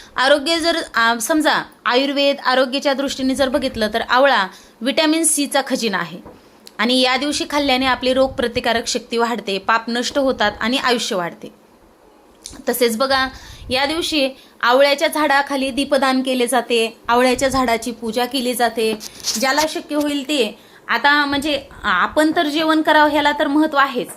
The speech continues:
पण आवळ्याच्या म्हणजे आवळा नवमीच्या दिवशी आपल्या म्हणजे तुम्हाला जर शक्य झालं, हा प्रत्येकाचा वैयक्तिक प्रश्न आहे बरं, की आपण, अं, आवळ्याच्या झाडाखाली दान देखील करू शकतो.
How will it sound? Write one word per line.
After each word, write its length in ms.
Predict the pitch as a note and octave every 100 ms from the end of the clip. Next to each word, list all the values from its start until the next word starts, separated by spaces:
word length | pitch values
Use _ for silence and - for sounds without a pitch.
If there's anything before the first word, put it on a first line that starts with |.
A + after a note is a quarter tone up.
| - - - -
पण 140 | C4+ C#4 -
आवळ्याच्या 680 | B3+ C#4+ D4 D4 D4+ D4 D4+
म्हणजे 260 | A#3+ A#3+ B3+
आवळा 340 | B3 C4 D4
नवमीच्या 420 | D4 C#4 C4+ C#4
दिवशी 380 | C4+ D4+ D4 G3 - - - -
आपल्या 640 | A3+ A#3 C#4 C#4 C#4 C4+ -
म्हणजे 220 | A#3+ A#3
तुम्हाला 320 | B3+ C4+ C4 C4
जर 120 | C4+
शक्य 280 | - D4 B3
झालं, 220 | A3+ G3+
हा 160 | G3 A#3+
प्रत्येकाचा 560 | A#3+ D#4+ D4 C#4 C4
वैयक्तिक 440 | C4 B3+ A3 A#3+ A3
प्रश्न 280 | A3+ A3 G#3+
आहे 180 | G3
बरं, 220 | A3 B3+ G#3+ - - - -
की 60 | C4+
आपण, 360 | A#3+ A#3+ C#4
अं, 560 | C#4 - A3 G#3+ G#3+ G#3+ -
आवळ्याच्या 420 | A#3+ B3+ B3 C4
झाडाखाली 500 | C4+ C4+ A3+ B3+ B3
दान 420 | G#3+ B3 B3 B3
देखील 260 | A#3 A#3+ A3+
करू 180 | A3
शकतो. 300 | G#3+ F#3+ -